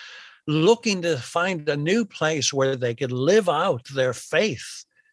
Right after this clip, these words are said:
teach their faith to their families, and have an impact even in the government, right?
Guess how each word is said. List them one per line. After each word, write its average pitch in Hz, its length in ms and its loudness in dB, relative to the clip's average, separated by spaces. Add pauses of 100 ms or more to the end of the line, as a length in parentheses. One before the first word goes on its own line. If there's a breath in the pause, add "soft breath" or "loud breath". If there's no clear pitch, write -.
(100)
teach - 420 -2
their 135 220 4
faith 127 420 0
to 147 140 -2
their 127 220 6
families, 143 640 -2
and 160 340 -2
have 151 180 0
an 147 100 -4
impact 202 500 -2
even 202 300 0
in 202 140 0
the 185 80 2
government, 156 640 0
right? 151 300 -2